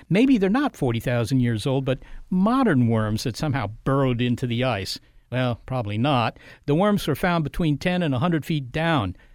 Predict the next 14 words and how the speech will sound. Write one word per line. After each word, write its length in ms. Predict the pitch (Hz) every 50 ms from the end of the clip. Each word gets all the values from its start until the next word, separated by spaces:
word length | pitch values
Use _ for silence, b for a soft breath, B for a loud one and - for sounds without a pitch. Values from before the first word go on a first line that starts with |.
| b b b _ - 123
deep 280 | 123 165 208 220 -
enough 280 | 214 190 185 185 180 -
in 100 | 190 175
the 60 | 165
permafrost 720 | - - 190 180 180 175 - - 170 156 160 160 - - -
where 140 | 147 139 139
they 100 | 139 143
would 160 | 143 147 147
have 80 | 143 127
been 160 | 143 139 131
protected 800 | - 143 131 - _ - - 208 202 - - - 113 107 104 - B B B B B
from 240 | - - 120 120 123
seasonal 500 | - - 151 131 120 - 123 113 104 95
melting. 580 | 110 117 123 127 123 123 - 107 101 87 -